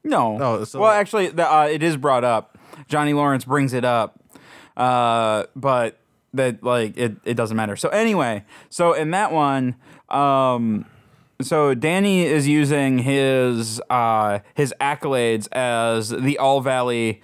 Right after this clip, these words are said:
Speaker 1: karate champion to sell used cars. Um,
Speaker 2: That
Speaker 1: and
Speaker 2: seems a little, um,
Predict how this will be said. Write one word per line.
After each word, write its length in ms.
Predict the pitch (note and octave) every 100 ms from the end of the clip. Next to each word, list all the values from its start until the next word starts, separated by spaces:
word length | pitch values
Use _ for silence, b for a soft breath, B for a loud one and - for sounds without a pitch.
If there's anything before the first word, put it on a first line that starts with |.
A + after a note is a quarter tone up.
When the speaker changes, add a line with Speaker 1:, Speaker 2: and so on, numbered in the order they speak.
| B
Speaker 1:
karate 440 | - D3 C#3 D3 B2+
champion 680 | C#3 A#2+ G#2+ A#2 G#2+ G#2+ G#2 -
to 120 | D3+
sell 260 | C3 C3+ B2+
used 300 | B2 A2+ -
cars. 640 | F#3 D3+ G#2 G#2 - - _ B B B B B -
Um, 360 | B2+ C3+ C3 A#2 -
Speaker 2:
That 180 | D3
Speaker 1:
and 120 | D3 D3
Speaker 2:
seems 220 | C4+ G3
a 40 |
little, 400 | G3+ E3+ C#3+ A#2+ -
um, 240 | C#3 B2